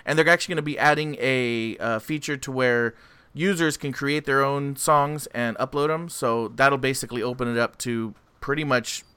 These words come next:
you know, unlimited songs. So that'll be cool. Um, but, you know, I've been playing a little bit of that. But the two games that I've been playing like crazy, um, the first one is Ark Survival Evolved. And this game,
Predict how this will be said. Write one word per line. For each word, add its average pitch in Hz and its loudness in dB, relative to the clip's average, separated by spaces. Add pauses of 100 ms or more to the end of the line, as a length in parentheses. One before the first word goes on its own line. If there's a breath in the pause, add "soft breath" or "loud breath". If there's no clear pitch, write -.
you 139 0
know, 110 2
unlimited 123 0 (160)
songs. 107 -2
So 147 -6
that'll 160 4
be 120 -6
cool. 92 -14 (800 loud breath)
Um, 151 6
but, 180 6
you 247 4
know, 240 10
I've 240 8
been 240 0
playing 240 6
a 170 2
little 175 2
bit 151 2
of 131 0
that. 110 0
But 147 2 (300)
the 147 -6
two 302 -2
games 170 -2
that 143 0
I've 160 0
been 170 -6
playing 135 -4
like 110 -4
crazy, 117 -4 (600 soft breath)
um, 113 -2
the 143 -2
first 214 2
one 220 -2
is 151 -2 (140)
Ark 175 2 (100)
Survival 139 2
Evolved. 113 -6 (240)
And 135 -2
this 254 -2
game, 170 0